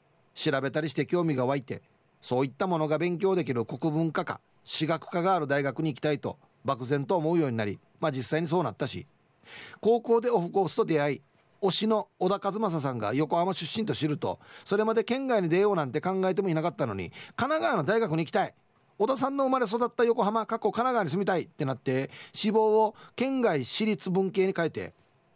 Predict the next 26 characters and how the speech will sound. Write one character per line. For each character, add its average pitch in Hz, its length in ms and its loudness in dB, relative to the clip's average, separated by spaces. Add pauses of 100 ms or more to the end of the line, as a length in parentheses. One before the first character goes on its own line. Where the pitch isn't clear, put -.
(120)
神 202 140 0
奈 208 80 0
川 208 160 2
県 220 180 0
内 190 120 2
の 143 80 0
大 165 200 2
学 147 160 -4
を 123 120 0
受 123 120 -4
け 139 40 0
ま 127 120 0
く 131 80 -6
り、 117 180 -4 (260)
第 180 200 2
一 196 100 -4
志 - 120 -6
望 220 120 4
で 196 80 2
は 160 60 2
な 151 80 0
か 160 80 -2
っ 147 40 -6
た 139 120 -2
け 113 80 -2
ど、 101 240 -4